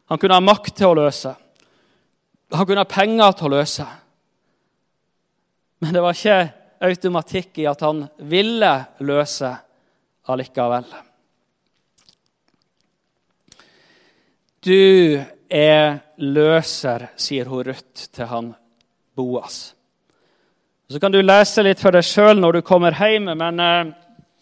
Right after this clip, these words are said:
men Boas, han sier det. Han sier det at, eh, «Det er sant det du sier.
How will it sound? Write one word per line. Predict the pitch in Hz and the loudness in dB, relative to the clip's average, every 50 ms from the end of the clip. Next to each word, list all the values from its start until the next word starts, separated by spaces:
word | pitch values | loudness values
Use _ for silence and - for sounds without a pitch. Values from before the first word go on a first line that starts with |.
| _ - - _ _ _ _ - - - | _ -20 -20 _ _ _ _ -20 -6 -2
men | 160 170 180 180 | -2 0 0 0
Boas, | 190 220 226 220 196 190 - | 0 2 4 4 4 4 2
han | - 202 196 | 0 -2 -2
sier | 185 - - 226 220 220 190 | -2 -4 -2 2 4 4 4
det. | 156 139 127 123 123 - - - - - - | 4 4 0 -2 -4 -8 -20 -20 -20 -16 -12
Han | - 175 170 | -10 -10 -10
sier | - - 220 214 208 202 | -2 2 4 4 6 6
det | 185 | 4
at, | 175 156 151 139 135 - - - | 4 4 4 2 0 -2 -4 -2
eh, | 180 160 165 170 170 165 156 | 0 2 2 2 2 0 0
«Det | 143 135 - - 170 151 175 | -2 -6 -12 -14 -6 -4 -4
er | 175 | -4
sant | - - 214 214 214 196 - | -2 -2 -2 -2 -2 -2 -4
det | 208 175 | -4 -4
du | 139 127 | -4 -6
sier. | - 143 135 131 | -10 -12 -16 -16